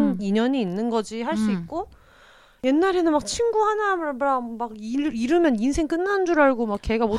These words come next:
Speaker 2: 되고 있는 거 다 받아주고.
Speaker 1: 내가 다,
Speaker 2: 음.
Speaker 1: 어.
Speaker 2: 네, 뭐 십 년
Speaker 1: 어,
Speaker 2: 지기 없어지면
Speaker 1: 맞아요.
Speaker 2: 내 인생 박살나는 줄 알고. 네, 뭐 아닙니다, 여러분.
Speaker 1: 음.
Speaker 2: <laughs> 아닙니다.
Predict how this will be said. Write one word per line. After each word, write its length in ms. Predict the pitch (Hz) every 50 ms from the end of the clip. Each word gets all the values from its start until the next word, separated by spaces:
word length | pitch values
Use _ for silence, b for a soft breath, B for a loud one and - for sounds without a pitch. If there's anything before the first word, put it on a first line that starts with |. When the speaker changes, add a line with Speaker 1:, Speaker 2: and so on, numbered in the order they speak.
| - -
Speaker 2:
되고 200 | 302 302 262 285
있는 80 | 269 247
거 60 | 240
다 240 | - - - 175 190
받아주고. 1040 | 226 240 247 247 220 220 214 196 196 196 196 196 196 196 190 190 185 175 170 165 170 B B B B -
Speaker 1:
내가 240 | 170 180 185 208
다, 680 | 214 - 156 143 143 147 151 156 160 165 165 156 151 151
Speaker 2:
음. 80 | - 190
Speaker 1:
어. 420 | 180 165 175 175 165 165 156 147 143 220
Speaker 2:
네, 100 | 220 214
뭐 120 | 202 208
십 180 | - - 370 381
년 180 | 392 415 392
Speaker 1:
어, 40 | 381
Speaker 2:
지기 180 | - 330 302 -
없어지면 500 | 302 302 302 - 294 - - 269 247 -
Speaker 1:
맞아요. 120 | - 190
Speaker 2:
내 60 | 196 233
인생 180 | 254 247 262 233
박살나는 560 | - - - - 269 269 269 269 262 254 233
줄 160 | 202 214 196
알고. 760 | 185 180 175 165 170 170 170 175 175 175 175 175 170 165 165 - _ _ _
네, 120 | 208 208
뭐 140 | 214 262 262
아닙니다, 400 | 220 185 180 175 170 170 202 202
여러분. 300 | 175 165 160 156 160 175 - -
Speaker 1:
음. 280 | 175 170 165 170 208 -
Speaker 2:
<laughs> 840 | - - - 208 262 - - - - - - - - - - -
아닙니다. 500 | - 156 165 185 196 175 160 165 170 170